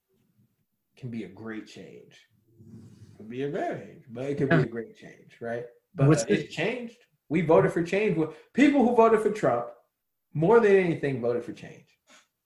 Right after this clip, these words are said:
Speaker 2: I think
Speaker 1: More than anything, from all my Trump friends that I've spoke to, more than anything, they voted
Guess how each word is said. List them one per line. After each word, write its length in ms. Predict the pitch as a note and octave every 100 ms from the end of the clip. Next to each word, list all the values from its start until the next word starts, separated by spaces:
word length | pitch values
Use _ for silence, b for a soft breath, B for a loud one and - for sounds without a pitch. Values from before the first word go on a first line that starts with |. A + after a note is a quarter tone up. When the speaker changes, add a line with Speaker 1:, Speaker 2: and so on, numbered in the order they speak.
| _ _ _ _ _ _ -
Speaker 2:
I 60 |
think 180 | C#3 F#3
Speaker 1:
More 200 | A#3 C4+
than 160 | A#3+ A#3
anything, 640 | A3+ G#3 E3+ - A2+ A2+
from 220 | - C#3+
all 220 | C#3+ G#3+ A#3
my 220 | A#3 A3+
Trump 360 | G#3+ A3+ A3 A3+
friends 640 | - E3 A#2 A#2+ E3 - _ _ -
that 120 | C3
I've 220 | D3+ E3
spoke 360 | - D#3+ - -
to, 240 | A2 F#2+ - _ _ _ _
more 380 | D#3 G#3+ D#4 D#4
than 160 | D4 C#4
anything, 800 | C#4 A#3 - D3 B2 B2 C3 - _ _ _ -
they 120 | B2+
voted 600 | A#2+ C#3+ F3 F3 E3+ E3+